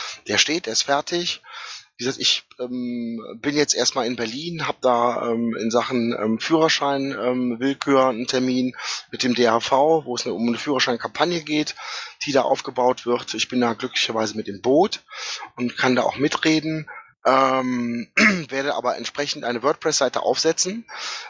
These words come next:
die dann, ähm, für jeden, der möchte, verfügbar ist im Wahlkampf. Und wenn er dann eben angesprochen wird auf das Thema Cannabis, ist das so aufgebaut, dass es da vier, ähm, der A G, ähm, interessantesten Vorurteile,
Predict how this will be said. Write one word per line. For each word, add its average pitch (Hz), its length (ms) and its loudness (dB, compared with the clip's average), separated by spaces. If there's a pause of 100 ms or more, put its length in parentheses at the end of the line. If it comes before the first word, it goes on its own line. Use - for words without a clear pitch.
(180)
die 151 100 -2
dann, 143 420 2
ähm, 127 520 -2
für - 180 -2
jeden, 143 340 -2
der 123 120 4
möchte, 170 720 0
verfügbar 175 540 -4
ist 147 180 2
im 120 100 -8
Wahlkampf. 147 680 -2 (440)
Und 120 380 0
wenn 127 160 4
er 117 140 2
dann 123 260 2
eben 117 260 -2
angesprochen 139 600 0
wird 139 120 2
auf - 80 0
das - 180 0
Thema 117 280 2
Cannabis, 147 560 0
ist - 160 0
das 131 140 0
so 143 160 -2
aufgebaut, 135 640 2 (400)
dass 117 160 0
es 120 160 0
da 113 160 2
vier, 127 560 0 (340)
ähm, 110 680 -2 (260)
der 110 540 4 (180)
A 120 140 4
G, 147 500 -2 (140)
ähm, 117 340 2
interessantesten 123 760 0
Vorurteile, 156 760 2